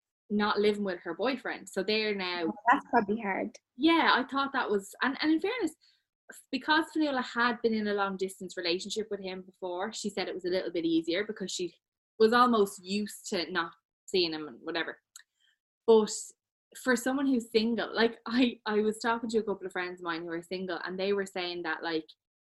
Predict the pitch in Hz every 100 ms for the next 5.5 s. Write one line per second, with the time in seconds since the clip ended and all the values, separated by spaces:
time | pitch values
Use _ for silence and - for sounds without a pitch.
0 | _ _ _ _ - 220 - 262 285 269
1 | - - 233 220 214 202 190 _ - 190
2 | - 190 180 170 165 165 _ - - 226
3 | 220 226 233 240 226 - 202 190 185 185
4 | - _ _ _ _ _ - 202 185 220
5 | 220 240 320 - -